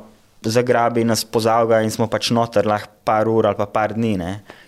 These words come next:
Ampak ko vnesem, ko, ko se v bistvu zavem, aha, wow, le spet razmišljam na tak način, zakaj bi jaz tako razmišljal? Bom videl, da v telesu se mojem, mojem telesu nekaj dogaja. Neki občutki se sprožajo, mogoče so prisotne neke frustracije, bolečina, dostikrat recimo bolečina, ne.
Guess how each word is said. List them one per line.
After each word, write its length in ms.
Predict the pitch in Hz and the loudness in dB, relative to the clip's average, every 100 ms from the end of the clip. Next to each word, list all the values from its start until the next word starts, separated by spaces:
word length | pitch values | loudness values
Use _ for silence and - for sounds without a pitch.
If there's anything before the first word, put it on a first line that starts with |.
| _ - - - - - _ _ _ _ _ _ _ _ _ _ _ | _ -20 -20 -20 -20 -20 _ _ _ _ _ _ _ _ _ _ _
Ampak 280 | - 101 101 | -8 -6 -4
ko 160 | - 113 | -4 -2
vnesem, 840 | 104 87 107 120 175 - 80 90 | 0 -2 -2 0 0 -4 -8 -10
ko, 160 | - 107 | -12 -12
ko 100 | - | -10
se 200 | 101 - | -8 -6
v 80 | 98 | -6
bistvu 180 | 123 107 | -6 -6
zavem, 480 | 104 98 139 175 98 | -2 0 0 0 -4
aha, 300 | 87 170 156 | -6 -2 0
wow, 260 | 113 127 | 2 2
le 140 | 117 110 | 0 -2
spet 340 | - 151 151 | -4 -6 -4
razmišljam 500 | 110 110 123 127 117 | -10 -4 -4 -4 -4
na 80 | 107 | -4
tak 220 | 113 - | -4 -4
način, 380 | 107 - 107 95 | -6 -6 -6 -6
zakaj 460 | 90 90 - 185 | -10 -14 -6 -6
bi 100 | 160 | -4
jaz 80 | 143 | -6
tako 160 | - 127 | -4 -4
razmišljal? 400 | 110 110 - 98 | -2 -6 -6 -6
Bom 160 | 101 104 | -6 -2
videl, 220 | 156 160 | 0 2
da 220 | 120 107 | 2 0
v 240 | - 110 127 | -2 -6 -4
telesu 580 | - 110 131 180 - | -2 0 0 -2 -4
se 160 | 117 117 | -8 -4
mojem, 300 | 120 143 127 | -2 -2 -4
mojem 240 | 110 139 139 | -6 -6 -6
telesu 280 | 135 - | -8 -6
nekaj 200 | 127 120 | -8 -6
dogaja. 300 | 107 104 95 - - - - - - - _ | -6 -4 -6 -8 -18 -20 -20 -20 -20 -20 _
Neki 220 | 113 120 | -8 -8
občutki 360 | 120 120 - | -6 -8 -8
se 80 | 98 | -10
sprožajo, 440 | - - 104 95 92 | -10 -6 -6 -6 -6
mogoče 280 | 110 120 107 | -2 -2 -4
so 100 | - | -14
prisotne 320 | 117 110 113 | -4 -2 -2
neke 180 | 110 107 | -4 -6
frustracije, 600 | - - 101 95 - 98 | -6 -6 -2 -4 -4 -6
bolečina, 580 | 104 113 104 - 104 101 | -4 -4 -2 -2 -2 0
dostikrat 320 | 101 - 98 | -2 -4 -10
recimo 220 | - 104 | -8 -8
bolečina, 560 | 101 107 104 - 107 92 | -6 -6 -4 -2 0 0
ne. 140 | 95 | -2